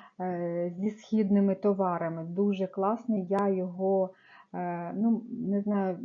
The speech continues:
одну третину флакона, мабуть, використала для ароматизації примі-, приміщення. І, е, дуже цей аромат, е, от вос-, м,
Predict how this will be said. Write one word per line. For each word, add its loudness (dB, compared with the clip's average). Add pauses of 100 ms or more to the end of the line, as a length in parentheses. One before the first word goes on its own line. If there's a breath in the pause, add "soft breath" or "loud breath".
(120)
одну 2
третину 2
флакона, -2
мабуть, -4
використала -2
для -2
ароматизації -2
примі-, 0 (140)
приміщення. 2
І, 0 (540 loud breath)
е, -6 (180)
дуже 2 (140)
цей 4
аромат, 2 (320)
е, -10
от -8 (200)
вос-, -4
м, -6